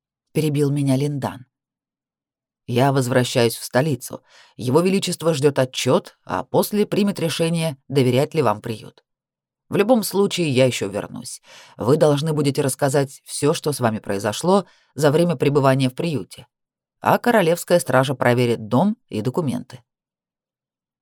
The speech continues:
"Да, хорошо". Я растерянно кивнула.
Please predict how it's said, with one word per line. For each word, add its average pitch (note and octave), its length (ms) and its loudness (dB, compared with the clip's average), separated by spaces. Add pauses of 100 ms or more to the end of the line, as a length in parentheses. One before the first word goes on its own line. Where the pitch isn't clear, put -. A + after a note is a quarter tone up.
(200)
"Да, C4+ 260 -2 (340)
хорошо". B3 540 0 (920)
Я G#3 160 0
растерянно G3 540 -2
кивнула. B2 520 -6